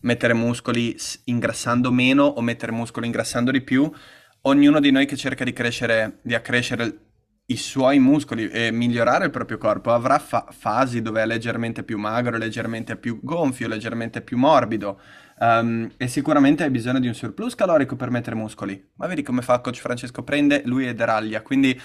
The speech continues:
ehm, no, niente, evidenzio che mi fa molto piacere che diventa sempre più importante per te stare in salute e che non è un obiettivo che tu sei, cioè, sei sempre motivato, ma hai un po' meno il coltello tra i denti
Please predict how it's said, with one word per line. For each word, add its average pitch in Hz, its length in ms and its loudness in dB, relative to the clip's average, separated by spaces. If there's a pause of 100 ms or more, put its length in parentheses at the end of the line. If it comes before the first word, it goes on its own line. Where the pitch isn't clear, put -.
(220)
ehm, 123 640 4 (320)
no, 135 380 2
niente, 117 500 -2
evidenzio 139 600 2
che 123 340 0
mi 113 140 -6
fa 120 120 -8
molto 127 460 0
piacere 127 360 -4
che 123 100 -8
diventa 113 320 -6
sempre 127 300 -4
più 131 120 -2
importante 123 500 -2
per 131 200 -6
te 135 300 -4 (300)
stare 117 380 0
in 131 80 2
salute 151 560 0 (240)
e 123 120 -2
che 160 140 0
non 165 140 2
è 165 80 4
un 185 140 0
obiettivo 139 520 0
che 123 200 -10
tu 139 120 -6
sei, 135 580 -4 (260)
cioè, - 160 -10
sei 196 180 -4
sempre 185 460 -2
motivato, 202 760 0 (280)
ma 135 200 4
hai 120 160 2
un 123 160 2
po' 139 140 0
meno 147 640 4 (340)
il 123 180 -4
coltello 160 500 0
tra 143 140 0
i 123 80 2
denti 117 600 -4